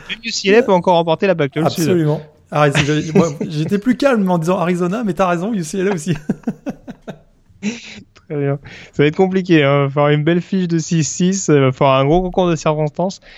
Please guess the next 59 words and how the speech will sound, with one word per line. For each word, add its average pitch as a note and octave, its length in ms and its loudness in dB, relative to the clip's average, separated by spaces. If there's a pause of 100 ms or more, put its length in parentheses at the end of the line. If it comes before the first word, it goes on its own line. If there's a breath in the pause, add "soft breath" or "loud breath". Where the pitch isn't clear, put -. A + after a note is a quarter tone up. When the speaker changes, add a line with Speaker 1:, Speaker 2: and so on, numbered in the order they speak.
(300 loud breath)
Speaker 1:
Euh, A#2 160 2
U C#3+ 140 0
C F3+ 180 -4
L F3+ 80 0
A G3 40 2
toujours, G3 680 0
euh, B2+ 320 2
sans B2+ 140 -4
la C3+ 80 2
moindre F#3 320 0
victoire. E3+ 500 0
Les E3+ 100 0
Bruins D3+ 280 -2
qui D#3+ 220 -12
se C#3+ 120 -10
sont D3 140 -2
inclinés D3+ 420 0
à D#3+ 120 0
domicile E3+ 420 -2
contre D#3 240 -2
Washington, D#3 560 0
trente D3 260 -4
et D#3 60 2
un D#3 80 2
à D3 100 4
vingt-quatre. C#3 460 -2 (580 loud breath)
Il B2 80 -6
y B2 60 2
avait B2 140 4
un E3+ 180 4
petit F3 180 -4
peu A3+ 160 0
de A#3 60 2
mieux A#3+ 220 4
quand G#3 160 -2
même G3 180 0
du F3 100 -2
côté, E3 260 2
Speaker 2:
Ouais. E3+ 140 4
Speaker 1:
euh, C#3+ 280 4
du C#3 160 -2
Speaker 2:
Ouais. E3 60 -4
Speaker 1:
côté D#3 200 -2
des D#3 80 -6
Bruins D3+ 260 2
sur D#3 140 -6
cette - 180 -8
rencontre. E3 380 -4
Après, E3 220 2
forcément, D3+ 440 0
en C#3+ 40 2
face, D#3 360 -2
euh, B2 460 2
c'est A2+ 160 -6
des C3 120 2
Huskies B2+ 280 2
en D#3 80 2
pleine C#3 220 0
bourre. A#2+ 200 -4